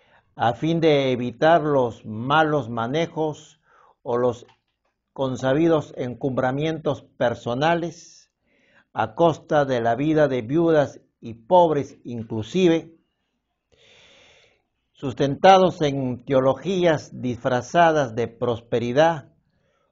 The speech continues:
donde lo único certero que al final queda es que es pro-, solo prosperado aquel que la propugna o defiende. Ciertamente hay una bendición sana,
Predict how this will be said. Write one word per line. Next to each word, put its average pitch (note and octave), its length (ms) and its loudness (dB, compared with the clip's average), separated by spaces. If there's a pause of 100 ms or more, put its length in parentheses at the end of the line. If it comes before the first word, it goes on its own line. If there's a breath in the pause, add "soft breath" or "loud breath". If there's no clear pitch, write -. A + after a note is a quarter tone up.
(120)
donde B2+ 420 0
lo B2+ 140 2
único E3 880 0
certero C#3+ 840 -2
que - 80 -6
al A#2 120 -2
final D3 580 -4
queda D3+ 540 -2 (500)
es C#3 260 -4
que C#3 300 0
es D3+ 120 -4 (180)
pro-, B2 340 -2 (520)
solo D#3 420 -2
prosperado C#3+ 680 0
aquel C3+ 580 -4
que B2+ 140 -6
la G#2+ 240 -6
propugna G#2 800 -8 (520)
o G#2+ 160 -10
defiende. G#2+ 720 -8 (2250 soft breath)
Ciertamente G3+ 840 2
hay F3 200 6
una F#3 260 2
bendición C#3+ 760 -2
sana, A#2+ 800 -6